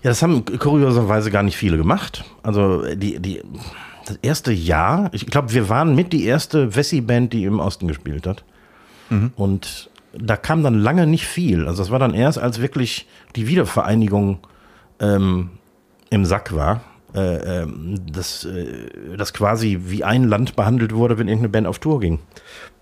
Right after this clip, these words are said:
Speaker 2: Mhm.
Speaker 1: Und vorher ist da gar nicht viel passiert. Das war schon echt eine, eine kuriose Zeit. Naja, und dann war, äh, äh, war ich immer enger mit diesem, äh, ähm,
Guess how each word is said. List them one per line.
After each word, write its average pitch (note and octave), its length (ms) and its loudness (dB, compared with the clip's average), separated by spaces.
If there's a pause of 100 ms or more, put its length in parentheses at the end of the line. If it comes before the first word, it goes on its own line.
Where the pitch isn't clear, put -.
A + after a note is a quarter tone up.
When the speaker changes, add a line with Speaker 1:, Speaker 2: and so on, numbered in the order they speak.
(140)
Speaker 2:
Mhm. G2+ 120 0
Speaker 1:
Und G2 60 2
vorher A2 260 0
ist - 120 -4
da B2+ 60 2
gar A#2+ 120 2
nicht B2+ 120 0
viel C3 100 -4
passiert. A#2+ 380 -4 (1500)
Das F2+ 140 -4
war A2+ 120 2
schon A2+ 200 -2
echt - 240 -6
eine, A2 320 2
eine A#2+ 80 -4
kuriose B2 560 0
Zeit. A2 380 0 (1500)
Naja, C#3 180 4
und A2 80 2
dann A2+ 140 2
war, A2 160 2
äh, A#2+ 380 2
äh, A2+ 60 2
war A2+ 300 0
ich - 420 -6
immer C#3+ 280 2
enger D#3+ 260 4
mit C#3 200 0
diesem, A2+ 440 2
äh, G2 480 2
ähm, F2+ 280 0